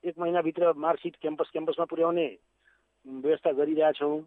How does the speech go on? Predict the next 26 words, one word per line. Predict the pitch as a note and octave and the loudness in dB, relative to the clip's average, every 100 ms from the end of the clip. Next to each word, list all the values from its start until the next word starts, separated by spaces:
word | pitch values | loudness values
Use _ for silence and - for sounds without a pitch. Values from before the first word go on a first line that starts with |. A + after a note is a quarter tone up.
| _ _ _ _ _ - | _ _ _ _ _ -16
अ, | C3 B2+ | -14 -4
भाइ | C3 E3+ E3 | 0 2 0
बहिनीहरूले | D#3+ E3 E3+ D#3+ E3 F3+ | -2 0 0 0 0 -2
आफ्नो | E3 D#3+ D#3+ | -2 -4 -6
समयमा | E3 D#3+ D#3 D#3+ E3+ | -8 -4 -2 0 0
आफ्नो | F3+ D3+ D#3 | 0 -4 -8
क्याम्पसमा | D#3+ D#3 D3+ D#3 | -8 -6 -6 -4
गएर | D3 D3+ D3+ E3 A3+ - _ _ _ | 0 2 4 2 0 -6 _ _ _
त्यो | - | -4
मार्कसिटहरू | D#3 D#3+ - E3+ D#3+ | 2 2 0 -2 -2
लिनु | C#3 D3 D3+ | -2 -4 0
पर्यो, | D#3 D3+ D#3 D#3+ | 2 2 0 -4
होइन? | C3 C3 - C#3+ _ _ _ _ _ C#3 | -6 -4 -4 -6 _ _ _ _ _ -4
र | D3 | 0
यदि | F#3+ A#3 F#3+ | 0 -2 -2
त्यहाँ | F#3 F3+ | -2 0
पुगेको | F3+ F#3 F3 | 2 2 2
छैन | D#3 D#3+ | 0 2
भने | D3 C#3+ | 2 2
क्याम्पस | A2 - D#3+ D#3+ - | -2 -8 -4 -4 -2
प्रमुख | D#3 D3+ | -6 -2
मार्फत | D3+ D3 D#3 D3+ - | 0 2 2 -2 -4
हामीलाई | A2 D3 D#3 C#3 | -8 -2 0 -2
सम्पर्क | - _ - C#3+ D3+ C#3+ | -6 _ -14 -4 -2 2
गराएर, | D3 D3 D3 | 4 6 4
अ, | G#3 | 2